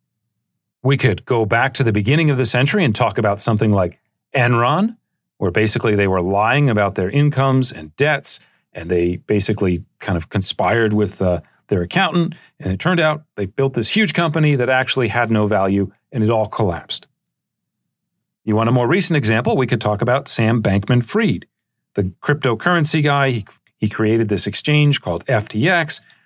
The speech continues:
They seem to have a lot of money. He was slinging it around left and right. "Oh, thirty-year-old billionaire. Wow, that's amazing." Oops, it turns out they were also losing lots of money,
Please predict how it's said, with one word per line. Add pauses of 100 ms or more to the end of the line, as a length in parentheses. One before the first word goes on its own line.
(160)
They
seem
to
have
a
lot
of
money. (200)
He
was
slinging
it
around
left
and
right. (100)
"Oh,
thirty-year-old
billionaire.
Wow,
that's
amazing." (1000)
Oops,
it
turns
out
they
were
also
losing
lots
of
money,